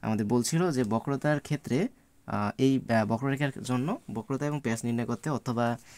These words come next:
এই বৃত্তি, বৃত্তি ও হেলিক্সের ক্ষেত্রে tau আর কাপ্পা নির্ণয় করতে। তো tau মানে হচ্ছে আমাদের প্যাচ আর কাপ্পা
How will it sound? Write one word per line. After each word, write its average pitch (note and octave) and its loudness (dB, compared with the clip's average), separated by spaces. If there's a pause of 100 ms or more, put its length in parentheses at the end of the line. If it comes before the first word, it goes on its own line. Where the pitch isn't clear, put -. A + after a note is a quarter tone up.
(180)
এই A2 2
বৃত্তি, C3 2 (200)
বৃত্তি C3+ 2
ও C#3+ 6
হেলিক্সের C3+ 4
ক্ষেত্রে D#3 -4 (600)
tau A#2 8 (140)
আর C#3+ 2
কাপ্পা A#2+ 4
নির্ণয় G#2 4
করতে। - -6 (320)
তো A#2+ -2 (120)
tau C3 8 (100)
মানে D#3 6
হচ্ছে D#3+ 2
আমাদের E3 4 (100)
প্যাচ E3+ 2 (180)
আর A2 4
কাপ্পা - 0